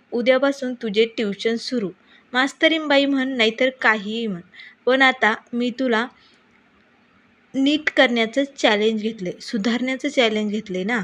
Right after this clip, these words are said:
आणि ते मला पूर्ण करायचं आहे, त्यामुळे एखादी मूर्ती घडवण्यासारखं तुलाही घाव लागणार आहे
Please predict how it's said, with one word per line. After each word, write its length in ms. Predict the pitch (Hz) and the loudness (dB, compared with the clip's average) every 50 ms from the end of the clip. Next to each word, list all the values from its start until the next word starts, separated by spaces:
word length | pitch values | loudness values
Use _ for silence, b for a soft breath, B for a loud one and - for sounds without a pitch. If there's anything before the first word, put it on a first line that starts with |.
| 170 - _ _ _ _ _ _ - | -6 -10 _ _ _ _ _ _ -4
आणि 180 | 190 196 214 220 - - | -4 -2 -4 -4 -2 2
ते 100 | 233 240 | 2 2
मला 240 | 247 247 226 214 233 247 - - | 2 2 0 0 0 -2 -2 -2
पूर्ण 300 | 285 277 262 277 269 269 | -2 -2 0 0 -2 -2
करायचं 440 | - 247 226 214 202 196 190 - 202 | 0 0 0 0 0 0 -2 -6 -8
आहे, 80 | 208 B B B B B B B _ | -8 B B B B B B B _
त्यामुळे 420 | - 208 196 202 208 220 220 214 214 - - - | 0 0 2 2 2 0 0 0 -2 -2 -4 -6
एखादी 360 | - - - 247 226 233 247 | -6 -4 -4 -4 -2 -2 -2
मूर्ती 480 | 233 220 220 220 226 226 - - 269 247 | 0 2 2 2 2 0 -2 -4 -4 -2
घडवण्यासारखं 1000 | 226 214 208 196 190 233 240 254 254 254 262 269 - 285 277 277 - - 220 247 - - _ _ 240 | -2 -4 -4 -2 0 0 0 0 0 0 -4 -2 -2 -2 -2 -2 -4 -6 -6 -6 -6 -10 _ _ -4
तुलाही 360 | 233 240 247 254 240 269 294 | 0 2 2 2 2 0 -2
घाव 340 | 233 254 240 202 220 220 233 | -2 -2 -4 -2 0 0 2
लागणार 400 | 240 233 240 240 247 247 247 262 | 2 0 0 0 -2 -4 -4 -4
आहे 260 | 254 233 226 214 | -4 -4 -4 -6